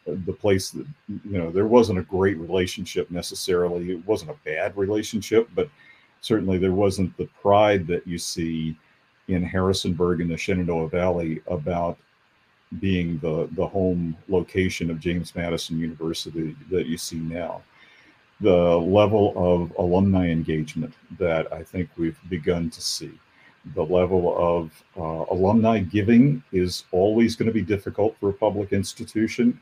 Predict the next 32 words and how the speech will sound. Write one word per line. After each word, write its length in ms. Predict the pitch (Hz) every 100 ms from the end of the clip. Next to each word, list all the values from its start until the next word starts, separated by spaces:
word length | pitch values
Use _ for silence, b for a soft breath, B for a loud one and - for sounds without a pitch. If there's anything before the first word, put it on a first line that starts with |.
| -
but, 240 | 98 85 - b b b b
uh, 260 | 98 85 82 -
it's 200 | 90 -
clear 500 | - - 104 107 107
that 240 | 95 92
the 60 | -
university 600 | 95 95 95 95 - 101
is 140 | 92 95
making 340 | 92 82 82
strides 640 | - - 85 90 - 92
in, 400 | 107 101 101 107 -
in 400 | 101 104 101 104 92
doing 360 | 85 101 110 107
that. 340 | 104 107 113 - b b b _ -
Um, 400 | 87 85 82 80
I 80 | 98
think 200 | 95 92
we 120 | 98
have 180 | 87 95
to, 180 | 95 80 - _ - - _ _ -
we 120 | 104 98
have 160 | 92
to 80 | 92
recognize 640 | 95 92 95 95 90 87 -
that 140 | 85
J 240 | 95 95
M 100 | 92
U's 220 | 92 90 -
been 260 | 95 82
really 320 | 92 92 90
an 140 | 82 80
active 500 | 92 98 - 90 76